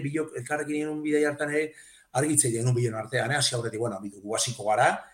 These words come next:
baina ikusten badugu ezinezkoa egiten zaigula, edo, edo gogorregia da, edo, ez da, zer gertatzen, osea, bizikleta utziko ditugu, eta motxilekin jarraituko dugu. Ez, ez gara inoiz tematu gehiegi kontu horrekin. Eta hemen ere gauza bera, ez? Helburu motza jarri, bueno, goazen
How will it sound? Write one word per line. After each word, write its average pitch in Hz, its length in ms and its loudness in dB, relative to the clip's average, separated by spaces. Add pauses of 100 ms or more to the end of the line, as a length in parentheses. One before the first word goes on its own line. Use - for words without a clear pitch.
(320)
baina 101 220 -6
ikusten 107 320 -6
badugu 131 640 8
ezinezkoa 127 580 4
egiten 117 240 -2
zaigula, 131 560 0
edo, 95 240 -10
edo 95 240 -12
gogorregia 127 540 2
da, 131 100 4
edo, 220 240 0
ez - 80 -10
da, 127 80 2
zer 113 160 -2
gertatzen, 107 480 -4
osea, 107 160 -12
bizikleta 104 240 -6
utziko 104 260 -8
ditugu, 147 300 0 (540)
eta 101 240 -12
motxilekin 107 500 -4
jarraituko 104 480 -8
dugu. 104 160 -4
Ez, - 320 2
ez 131 100 2
gara 175 200 0
inoiz 147 280 2
tematu 131 460 0
gehiegi 123 640 -2 (400)
kontu 123 320 -2
horrekin. 107 400 -6
Eta 127 280 4
hemen 147 200 6
ere 156 140 6
gauza 139 280 2
bera, 107 280 0
ez? 208 180 0 (260)
Helburu 127 300 2
motza 123 560 0
jarri, 190 240 -2
bueno, 95 160 -8
goazen 110 320 -4